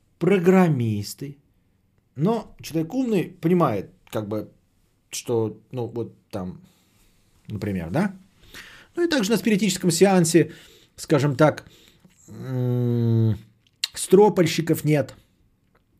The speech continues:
нет кочегаров, а, получается, токарей тоже нет.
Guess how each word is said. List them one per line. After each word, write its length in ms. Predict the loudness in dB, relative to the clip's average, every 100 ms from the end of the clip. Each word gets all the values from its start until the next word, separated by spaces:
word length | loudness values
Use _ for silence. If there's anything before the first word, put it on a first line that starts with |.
| _ _ _ _ _ -20 -8
нет 420 | -2 2 2 0 -14 -20 -20 -20 _ -4
кочегаров, 840 | 0 2 4 6 6 4 0 -8 _ _ _ _ _ _ _ _ _ _
а, 680 | -14 -6 -4 -2 -2 -2 -4 -8 -18 _ _ -12 -12 _ _ _ _ _ -20 _ _ _ _ _ _
получается, 1040 | -2 0 2 2 2 0 -2 0 0 -2 -8 _ _ _ _ 4
токарей 480 | 6 8 6 2 2
тоже 300 | 2 2 2
нет. 340 | 2 0 -4